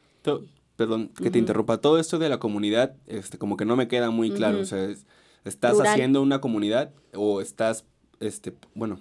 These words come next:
Speaker 1: ya me mencionaste que es rural, pero ¿de qué forma estás tú involucrada?
Speaker 2: Ujú. Pues
Speaker 1: ¿O te gustaría involucrarte si es que
Speaker 2: Ujú.
Speaker 1: apenas vas para allá?
Speaker 2: Sí, eh, en el grupo de teatro, eh, cuando sucedió lo de,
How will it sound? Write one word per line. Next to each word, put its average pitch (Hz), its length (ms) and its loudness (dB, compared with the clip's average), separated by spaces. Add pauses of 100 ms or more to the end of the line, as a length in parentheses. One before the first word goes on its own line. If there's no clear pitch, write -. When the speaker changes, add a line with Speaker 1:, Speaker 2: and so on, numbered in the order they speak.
(260)
Speaker 1:
ya 107 140 -12
me 98 100 -6
mencionaste 101 540 -6
que 107 60 -4
es - 60 -2
rural, 110 220 -2
pero 110 180 0
¿de 104 120 -2
qué 127 120 -2
forma 123 420 -4
estás 113 340 -8
tú 117 100 0
involucrada? 101 640 -4
Speaker 2:
Ujú. 202 320 -10 (580)
Pues 220 360 2
Speaker 1:
¿O 214 60 -2
te 110 100 0
gustaría 107 340 -2
involucrarte 113 680 0
si 104 140 -4
es 95 100 -2
que 101 100 -2
Speaker 2:
Ujú. 92 60 -8
Speaker 1:
apenas 101 280 -4
vas 95 160 -8
para 98 200 -10
allá? 98 260 -12
Speaker 2:
Sí, 233 500 -6 (260)
eh, 208 540 2
en 214 100 0
el 226 100 2
grupo 262 300 -2
de 285 120 2
teatro, 262 600 0 (320)
eh, 196 560 -2
cuando 220 300 0
sucedió 220 640 0
lo 233 240 0
de, 170 1040 -4